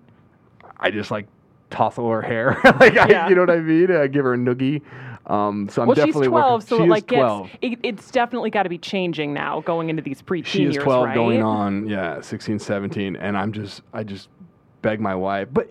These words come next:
Speaker 1: I think it's also, I'm kind of like the break from the mom, you know what I mean? And we have a
Speaker 2: Mm-hmm.
Speaker 1: good relationship. She loves sports too. We can talk about that. Um, but yeah, it is, it is tricky. I'm trying to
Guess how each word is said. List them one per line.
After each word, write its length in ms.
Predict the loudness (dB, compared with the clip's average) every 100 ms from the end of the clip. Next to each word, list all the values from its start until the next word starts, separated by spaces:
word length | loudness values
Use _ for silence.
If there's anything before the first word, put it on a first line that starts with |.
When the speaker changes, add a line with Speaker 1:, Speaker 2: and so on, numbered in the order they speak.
| -4
Speaker 1:
I 80 | -4
think 340 | -4 -6 -4
it's 120 | -6 -4
also, 500 | -4 -4 -4 -4 -6 -4
I'm 200 | -4 -4
kind 260 | -4 -4 -4
of 120 | -4
like 180 | -6 -6
the 80 |
break 500 | -10 -8 -8 -8 -14 _ _ _ _ _
from 920 | -20 -10 -6 -4 -6 -6 -8 -10 -12 -8
the 80 |
mom, 480 | -2 0 0 -2 -2
you 100 | -2
know 100 | -2
what 100 | 0
I 40 | 0
mean? 200 | 0 0
And 100 | 0
we 60 |
have 100 | -2
a 40 | -2
Speaker 2:
Mm-hmm. 60 |
Speaker 1:
good 140 | -4 -4
relationship. 760 | -4 -4 -6 -8 -6 -4 -6 -10 -20 -20 -20 -8
She 140 | -2
loves 180 | 0 -2
sports 380 | -4 -6 -6 -8
too. 240 | -4 -2
We 100 | -2
can 120 | -6
talk 260 | -8 -8 -6
about 260 | -6 -6 -4
that. 480 | -4 -4 -6 -8 -20 -20 -20 -20 _ _
Um, 560 | -10 -10 -10 -12 -16 -18 -18 -8
but 140 | -4
yeah, 200 | -4 -4 -2
it 80 |
is, 200 | -4 -6 -12 -6
it 100 | -6
is 180 | -8 _
tricky. 500 | -8 -2 -2 -2 -4 -4
I'm 100 | -4
trying 440 | -2 0 0 0
to 440 | 0 -2 -2 -4